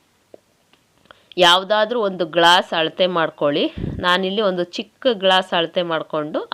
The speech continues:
ಅದರಲ್ಲಿ ಒಂದು ಗ್ಲಾಸ್ ಎಳ್ಳು ಹಾಕ್ಕೊಂಡು ಅದು ಚಿಟಪಟ ಅನ್ನೋ ತನಕ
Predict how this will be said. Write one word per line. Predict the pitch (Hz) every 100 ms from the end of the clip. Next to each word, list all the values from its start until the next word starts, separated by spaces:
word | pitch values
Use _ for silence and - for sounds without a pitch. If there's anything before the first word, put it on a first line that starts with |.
| 160
ಅದರಲ್ಲಿ | 160 180 185
ಒಂದು | 240 160 165 165
ಗ್ಲಾಸ್ | 160 156 165 180 -
ಎಳ್ಳು | 151 156 165
ಹಾಕ್ಕೊಂಡು | 156 - 143 143 359 - - _ -
ಅದು | 170 165
ಚಿಟಪಟ | 165 - 180 214 214 175 175 165
ಅನ್ನೋ | 156 151 143
ತನಕ | 147 143 143